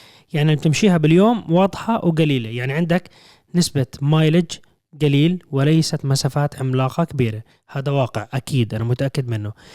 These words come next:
أنت ما تنسى شغلة، إنه أنت سيارتك الكهربائية، إذا أنت شريتها مثلا،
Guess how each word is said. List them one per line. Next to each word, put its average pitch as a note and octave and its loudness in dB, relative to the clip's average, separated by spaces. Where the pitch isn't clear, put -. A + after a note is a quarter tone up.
أنت B3 2
ما A#3 2
تنسى A3+ 0
شغلة، C#3 0
إنه G#3+ 0
أنت C#4 -4
سيارتك G#3+ -2
الكهربائية، D3+ -2
إذا D#3 -2
أنت G#3+ -2
شريتها F3+ -2
مثلا، F#3 -2